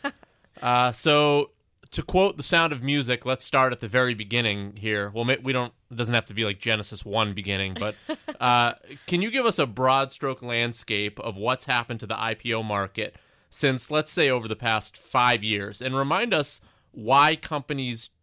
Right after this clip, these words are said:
Speaker 2: choose to go public in the first place?
Speaker 1: So, so looking over, you know, the, like you said, the past handful of years, for tech specifically, I mean, the I P O has been when, as you said, the, the investors and the founders get rich. It's when they actually get to go out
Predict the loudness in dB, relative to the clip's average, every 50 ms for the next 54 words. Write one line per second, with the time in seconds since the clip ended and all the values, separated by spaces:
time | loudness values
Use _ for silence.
0 | _ _ _ -12 -8 -4 -2 -2 -4 -4 -6 -8 -6 -2 0 0 0 0 -2 -4
1 | -4 -4 -4 -8 -8 -8 -8 -8 -8 -8 -6 -8 -8 -8 -8 -12 -16 -16 -16 -16
2 | -16 -18 -18 -18 -20 -20 -18 -10 -6 -4 -4 -4 -2 -4 -4 -2 -2 -2 -2 -2
3 | -2 -4 -6 -4 -4 0 2 2 2 2 0 0 0 2 0 0 -2 -6 -6 -6
4 | -4 -6 -6 -6 -6 -6 -6 -6 -8 -10 -10 -12 -12 -12 -14 -14 -10 -8 -8 -8
5 | -8 -10 -10 -10 -10 -10 -10 -10 -8 -8 -8 -8 -10 -10 -10 -8 -8 -8 -10 -12
6 | -14 -18 -20 _ _ -8 -6 -6 -4 -6 -6 -4 -2 -4 -4 -4 -8 -12 -8 -6
7 | -6 -6 -6 -6 -6 -8 -8 -8 -8 -10 -10 -8 -8 -6 -6 -6 -4 -4 -4 -6
8 | -4 -6 -6 -8 -6 -4 -4 -4 -4 -4 -8 -8 -6 -4 -4 -4 -6 -6 -10 -10
9 | -10 -10 -8 -6 -6 -6 -6 -8 -8 -6 -6 -6 -4 -6 -6 -6 -8 -10 -12 -18
10 | -20 -6 -4 -4 -4 -4 -6 -6 -4 -4 -4 -4 -6 -6 -6 -4 -4 -4 -6 -6
11 | -8 -8 -6 -4 -4 -4 -4 -4 -4 -4 -4 -4 -4 -4 -6 -8 -8 -8 -6 -8
12 | -8 -6 -4 -4 -4 -2 -2 -4 -4 -6 -6 -8 -8 -10 -8 -8 -6 -6 -6 -6
13 | -8 -12 -14 -16 -20 -20 -12 -10 -10 -8 -6 -6 -4 -2 -2 0 -2 -2 -4 -4
14 | -4 -4 -4 -6 -6 -8 -8 -10 -8 -6 -4 -4 -2 -2 -2 -2 -2 -4 -4